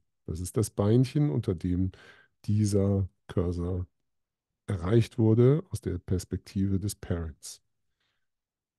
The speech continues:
Das kann man entweder so machen, oder Sie sehen eine Besonderheit hier, ich habe diese Variablen alle als Final gesetzt. Das heißt, die lassen sich gar nicht mehr ändern. Ich kann dieses Umändern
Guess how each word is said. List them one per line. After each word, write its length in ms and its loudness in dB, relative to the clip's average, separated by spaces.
Das 220 0
kann 180 0
man 240 2
entweder 440 6
so 360 2
machen, 600 2
oder 520 4
Sie 240 0
sehen 320 0
eine 180 0
Besonderheit 560 2
hier, 160 0
ich 140 -2
habe 160 -4
diese 240 -4
Variablen 640 -2
alle 160 -8
als 340 -14
Final 340 -2
gesetzt. 480 -6
Das 140 -4
heißt, 180 2
die 80 6
lassen 280 4
sich 160 2
gar 160 -2
nicht 200 -2
mehr 200 -4
ändern. 400 4
Ich 160 -18
kann 380 0
dieses 500 -4
Umändern 1400 -2